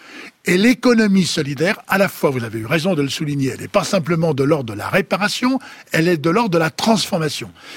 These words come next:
Mais transformer, c'est aussi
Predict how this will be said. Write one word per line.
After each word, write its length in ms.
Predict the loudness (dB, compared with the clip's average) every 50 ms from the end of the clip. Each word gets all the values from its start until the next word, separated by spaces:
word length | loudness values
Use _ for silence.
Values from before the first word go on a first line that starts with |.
| -20 -20 -12 -4
Mais 140 | -2 -2 -2
transformer, 920 | 0 2 2 2 4 2 0 0 0 0 2 0 2 2 2 0 0 -2 -6 _ _ _ _ _ -12
c'est 360 | -8 -6 -2 0 0 -2 -2 _
aussi 560 | 2 2 2 2 0 -2 -2 -2 -2 -2 -4